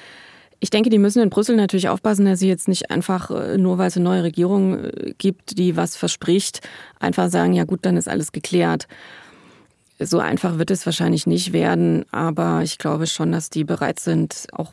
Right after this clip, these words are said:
positive <laughs> Schritte anzuerkennen und Polen auch zu helfen, weil die brauchen das Geld auch dringend.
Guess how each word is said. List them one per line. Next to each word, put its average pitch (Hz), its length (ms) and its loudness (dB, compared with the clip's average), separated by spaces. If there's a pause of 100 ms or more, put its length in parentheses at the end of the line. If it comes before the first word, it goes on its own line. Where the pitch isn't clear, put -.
positive 165 500 -2
<laughs> - 20 -2
Schritte - 380 0
anzuerkennen - 800 0
und 160 180 0
Polen 170 320 0
auch 156 120 -4
zu - 120 -8
helfen, 170 240 -2
weil 165 120 -2
die 175 80 -2
brauchen 170 520 -4
das - 220 -6
Geld - 320 -8
auch - 160 -8
dringend. - 500 -6